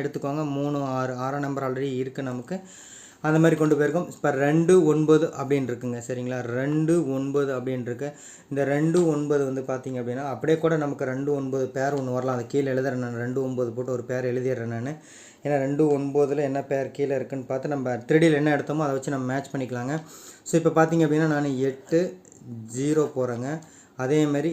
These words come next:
இதுக்கு வந்து அஞ்சு ஜீரோ போறேங்க, சரிங்களா? இந்த மாதிரி ஒரு ஷார்ட்கட் நமக்கு அமைஞ்சிருக்கு, சரிங்களா? இந்த மாதிரி ஒரு ஷார்ட்கட் அமைஞ்சிருக்கு. So, இதுக்கு அடுத்த நாள் அப்படின்னு பார்த்தீங்க அப்படின்னா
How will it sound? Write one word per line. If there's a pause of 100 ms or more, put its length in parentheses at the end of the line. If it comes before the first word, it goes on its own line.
இதுக்கு
வந்து
அஞ்சு (100)
ஜீரோ
போறேங்க,
சரிங்களா? (100)
இந்த
மாதிரி
ஒரு
ஷார்ட்கட்
நமக்கு
அமைஞ்சிருக்கு,
சரிங்களா? (440)
இந்த
மாதிரி
ஒரு
ஷார்ட்கட்
அமைஞ்சிருக்கு. (300)
So, (140)
இதுக்கு (160)
அடுத்த
நாள்
அப்படின்னு
பார்த்தீங்க
அப்படின்னா